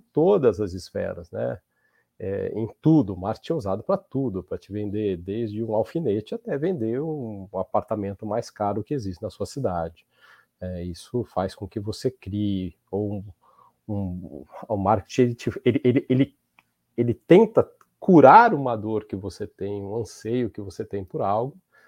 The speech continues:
através da entrega da ideia de que aquilo que ele tá vendendo, é, vai ser a solução pra, pro teu problema, né? Então, ele tem como objetivo chamar a atenção pra algo que possa sanar uma dor,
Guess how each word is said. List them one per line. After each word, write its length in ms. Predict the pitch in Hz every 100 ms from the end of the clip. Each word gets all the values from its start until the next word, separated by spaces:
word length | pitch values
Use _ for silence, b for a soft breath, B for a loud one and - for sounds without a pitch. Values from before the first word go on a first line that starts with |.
| b b b -
através 460 | 135 151 110 107
da 100 | 113
entrega 640 | 135 135 107 104 107 120
da 120 | 120 104
ideia 420 | 107 101 104 110
de 120 | 110
que 140 | -
aquilo 260 | 98 - 120
que 80 | -
ele 120 | 113
tá 120 | 107
vendendo, 640 | 101 135 98 101 107 127 113 _ _ _ _ _ -
é, 240 | 101 107
vai 340 | 95 107 127
ser 200 | 113 -
a 80 | 110
solução 680 | - 117 113 - 104 101 104 _ _ _ _
pra, 320 | - 117 110 - -
pro 140 | 127
teu 180 | - 104
problema, 560 | 143 143 160 135 98 - _ _ _
né? 180 | - 92
Então, 220 | 90 -
ele 140 | 90 101
tem 260 | - 107
como 300 | 104 - 110 -
objetivo 640 | 107 101 113 - 104 107 139
chamar 440 | - 139 120 104
a 20 |
atenção 680 | 104 123 113 - 107 117 143 _ _ _ _ _
pra 160 | - 147
algo 320 | 95 107 120
que 140 | 107 -
possa 320 | 101 98 101
sanar 420 | - 120 95 92
uma 160 | 117 131
dor, 320 | 92 85